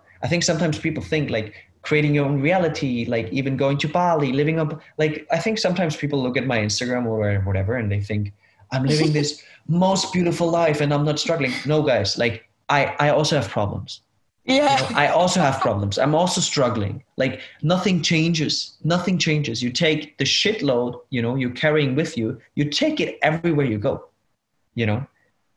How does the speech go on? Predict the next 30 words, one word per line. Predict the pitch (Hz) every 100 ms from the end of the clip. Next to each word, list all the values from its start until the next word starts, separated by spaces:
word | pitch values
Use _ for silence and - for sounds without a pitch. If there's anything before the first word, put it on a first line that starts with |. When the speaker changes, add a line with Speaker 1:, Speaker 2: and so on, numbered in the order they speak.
| _ -
Speaker 1:
And | 127
this | 151
is | 165
what | 151 151
it's | 143 117
about. | 135 160 117 113
I | 131
think | 120 101 -
this | 135
is | 131 127
what | 120 110
real, | 123 147 - 131
like, | 104 - _ _ 135
no, | 147 - 110 -
like, | 123 123 - _
there | 147 170
are | 170 170
problems | 180 180 160 151 147
wherever | 151 160 175 180
you | 151 139
go. | - 170 104 - _ _ _ -
That's | 151 -
why | 175 160
it's | 180 160
so |
Speaker 2:
Yeah. | 143
Speaker 1:
important | - 185 165 139 -
to |
sit | - - 185
with | 143